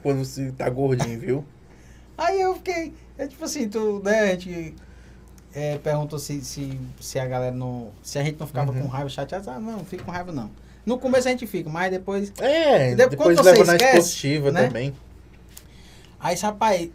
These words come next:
Speaker 2: esse dia eu tá mais pro sapo, vamos chamar de Sapo Joe. Aí pronto.
Speaker 1: Ou nome feio, putz.
Speaker 2: É. Aí pronto, aí de Sapo Joe eu comecei a engordar e foi perdendo o, o
Speaker 1: O Sapo Joe foi virando sapão na
Speaker 2: foi virando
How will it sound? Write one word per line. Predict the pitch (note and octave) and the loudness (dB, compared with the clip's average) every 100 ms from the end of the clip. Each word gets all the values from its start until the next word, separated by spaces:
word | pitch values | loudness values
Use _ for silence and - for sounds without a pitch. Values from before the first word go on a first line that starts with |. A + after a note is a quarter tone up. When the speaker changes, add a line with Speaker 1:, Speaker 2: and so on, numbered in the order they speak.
| - | -6
Speaker 2:
esse | F#3 F#3+ | -6 -4
dia | G3+ | -2
eu | G3+ | 0
tá | G3+ | 0
mais | G3 G3+ | 0 -2
pro | G3+ | -2
sapo, | - - D3 B2+ D#3+ | -6 -2 -2 -2 -6
vamos | F3 | -10
chamar | G#3+ G#3+ G#3+ | -8 -6 -4
de | |
Sapo | - B3 - A3+ | -2 -2 -2 -6
Joe. | C#3 C3 A#2+ A2+ - - - - - - - - - - - - | -2 -2 -2 -8 -16 -18 -18 -18 -18 -18 -18 -20 -20 -20 -18 -6
Aí | F3+ A3+ | -2 -2
pronto. | C3+ D#3 | 0 4
Speaker 1:
Ou | D3 D#3 | 6 6
nome | F3+ D#3 D3+ E3+ | 6 6 4 2
feio, | - - D#3+ D#3+ D#3+ | -2 0 2 4 2
putz. | - - C#3 - | -2 -8 -6 -2
Speaker 2:
É. | D#3 D#3+ D3 C3 B2+ - - - - - | 2 4 4 4 0 -8 -10 -14 -14 -4
Aí | A#3+ C#4+ D4 | 0 2 4
pronto, | C#4+ B3+ | 4 4
aí | B3+ | 2
de | B3 | 4
Sapo | C4+ C#4 C4 | 2 2 2
Joe | C4+ | 4
eu | |
comecei | C#4 C4 A#3+ B3 | 4 2 2 0
a | |
engordar | A#3+ A3 G#3+ A#3+ | 0 0 0 0
e | |
foi | A3 A3+ G#3+ | 0 0 0
perdendo | G3 G3 F3+ F#3+ F#3 | 0 0 0 -2 -6
o, | F3 | -6
o | D#3+ D#3 C#3+ D3 C#3+ - | -8 -10 -10 -10 -12 -8
Speaker 1:
O | C3 | -2
Sapo | C#3+ B2+ C3+ | 2 2 2
Joe | B2 C3+ | -2 0
foi | D#3 D#3 | 2 2
virando | D3 D3+ D#3+ | 2 2 2
sapão | E3+ D#3 D#3+ | 4 4 4
na | D#3 | 4
Speaker 2:
foi | C3+ | 4
virando | D3 | 4